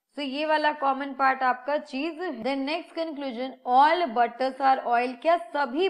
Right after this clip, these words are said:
बटर्स आपके ऑयल हैं क्या? तो यहाँ पे थर्ड देखिए, और यहाँ पर butters are, यहाँ पे all,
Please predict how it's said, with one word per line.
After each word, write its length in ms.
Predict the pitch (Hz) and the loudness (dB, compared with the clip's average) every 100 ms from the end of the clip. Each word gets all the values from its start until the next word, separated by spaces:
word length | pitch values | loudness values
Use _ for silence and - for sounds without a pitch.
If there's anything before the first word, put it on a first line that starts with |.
| 254 | 0
बटर्स 380 | 277 277 330 277 - | -2 -2 -6 -4 2
आपके 400 | 254 254 311 - 233 | 2 2 -8 -2 2
ऑयल 280 | 233 269 | 2 0
हैं 300 | 254 269 294 | -4 -6 -6
क्या? 180 | 277 220 - - _ _ - | -4 -4 -4 -14 _ _ -4
तो 40 | |
यहाँ 220 | 269 269 262 | 0 0 0
पे 120 | 330 | -2
थर्ड 380 | - 254 285 254 | -4 0 0 0
देखिए, 580 | 220 196 196 190 226 _ _ _ _ - | -4 -4 -8 -8 -10 _ _ _ _ -10
और 60 | 240 | -6
यहाँ 280 | 254 254 254 220 | 0 2 2 0
पर 240 | 196 240 - _ _ _ _ _ _ - | -4 -6 -16 _ _ _ _ _ _ -14
butters 600 | 190 247 254 - 359 370 - 226 | 0 2 2 0 -2 -2 -2 2
are, 300 | 196 196 220 | 2 0 -2
यहाँ 180 | 240 240 | -4 -4
पे 100 | 294 - _ - 269 | -6 -8 _ -2 2
all, 400 | 254 202 220 | 4 4 0